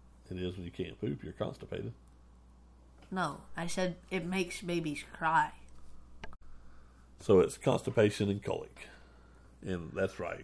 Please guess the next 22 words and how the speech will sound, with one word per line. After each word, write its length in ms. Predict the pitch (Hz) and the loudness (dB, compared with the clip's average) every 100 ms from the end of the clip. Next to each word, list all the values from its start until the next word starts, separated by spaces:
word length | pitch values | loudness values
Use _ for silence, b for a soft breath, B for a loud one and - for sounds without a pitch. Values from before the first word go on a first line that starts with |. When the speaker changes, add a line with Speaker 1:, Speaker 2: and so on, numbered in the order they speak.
| - | -8
Speaker 1:
Colic 320 | - 113 104 - | 4 8 8 6
is 400 | 92 92 90 - - b b b b b b b b - - - | 6 6 4 -2 -16 b b b b b b b b -20 -20 -8
when 220 | - 87 | -4 0
babies 340 | 82 82 80 - - | 2 2 -2 -8 -10
are 80 | - | -8
crying 320 | - 85 50 | -4 -4 -4
a 60 | 50 | -8
lot. 220 | - - - - - - - - - - - - B B B - - - - - B B B B - - - b b b b b | -10 -12 -20 -20 -20 -20 -20 -20 -20 -20 -20 -18 B B B -20 -20 -20 -20 -20 B B B B -20 -20 -20 b b b b b
Speaker 2:
The 120 | 208 220 | 2 4
person 300 | 226 233 240 101 | 8 6 8 10
Speaker 1:
So 60 | 98 | 10
what 320 | 98 110 104 | 8 8 8
did 120 | 104 | 8
you 80 | 110 | 4
say 200 | - 104 | 8 8
the 100 | 101 | 10
horses 340 | 104 101 98 | 6 6 2
do 240 | 107 101 104 | 4 6 6
when 120 | 101 | 4
they 60 | 101 | 4
have 260 | 95 98 | 2 2
constipation? 640 | - 101 - 98 101 - | 0 -2 -2 -2 -2 -2